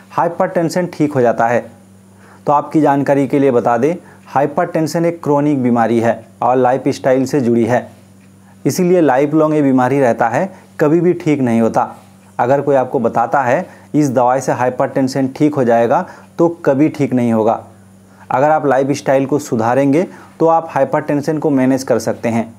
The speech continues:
इसीलिए मैनेजेबल डिजीज है या क्रॉनिक डिजीज है। दोस्तों, बीमारी दो किस्म का होता है, एक एक्यूट डिजीज और दूसरा है क्रॉनिक डिजीज। जैसे मान लो आपको बुखार हुआ है, आप दवाई लिया है और आपका बुखार ठीक हो गया,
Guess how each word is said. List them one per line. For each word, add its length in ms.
इसीलिए 420
मैनेजेबल 580
डिजीज 300
है 140
या 120
क्रॉनिक 460
डिजीज 340
है। 80
दोस्तों, 320
बीमारी 360
दो 180
किस्म 300
का 100
होता 280
है, 280
एक 320
एक्यूट 320
डिजीज 420
और 140
दूसरा 380
है 120
क्रॉनिक 440
डिजीज। 320
जैसे 220
मान 240
लो 100
आपको 260
बुखार 320
हुआ 220
है, 220
आप 200
दवाई 340
लिया 240
है 200
और 120
आपका 280
बुखार 300
ठीक 260
हो 100
गया, 180